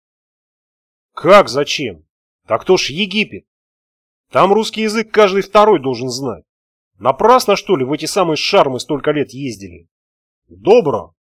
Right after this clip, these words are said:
высказался серб. «Забоятся». «Ну и ладно», Гонта подвел черту. «Едем. Нам еще колонну битых два часа формировать, пока все прицепим, распределим». «Приемлемо.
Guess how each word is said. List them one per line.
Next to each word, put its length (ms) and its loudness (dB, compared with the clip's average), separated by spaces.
высказался 640 -6
серб. 300 -8
«Забоятся». 920 0
«Ну 240 -6
и 80 0
ладно», 500 0
Гонта 380 0
подвел 360 0
черту. 520 -4
«Едем. 560 -6
Нам 220 2
еще 240 -2
колонну 380 -2
битых 400 -6
два 200 2
часа 280 -4
формировать, 680 0
пока 300 4
все 180 -2
прицепим, 680 -4
распределим». 720 -4
«Приемлемо. 840 -2